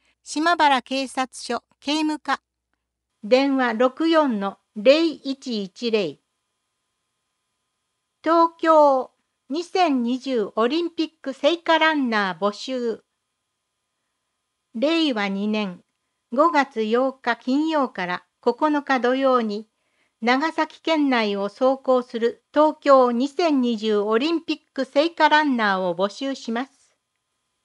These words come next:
対象、平成二十年四月一日以前生まれで長崎県にゆかりのある人。詳しくは長崎県のホームページをご覧ください。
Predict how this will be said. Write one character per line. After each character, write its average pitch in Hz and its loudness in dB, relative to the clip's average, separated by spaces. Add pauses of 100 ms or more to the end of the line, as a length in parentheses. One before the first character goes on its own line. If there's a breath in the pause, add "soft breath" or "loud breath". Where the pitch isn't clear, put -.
(500)
対 311 0
象、 254 -4 (880)
平 339 0
成 339 0
二 359 0
十 311 0
年 202 -4
四 285 -2
月 330 -2
一 311 -4
日 294 -2
以 285 -6
前 320 0
生 240 0
ま 220 -2
れ 196 -4
で 196 -8
長 262 0
崎 330 -6
県 262 0
に 214 0
ゆ 226 2
か 277 2
り 285 0
の 269 2
あ 285 2
る 202 -4
人。 - -14 (1000)
詳 311 0
し - -16
く 247 -6
は 226 2
長 262 2
崎 339 -4
県 240 0
の 220 -2
ホ 262 2
ー - 2
ム 320 -2
ペ 294 -2
ー 220 -6
ジ 202 -4
を 190 0
ご 190 2
覧 240 0
く 226 -16
だ 214 -4
さ 214 -10
い。 175 -16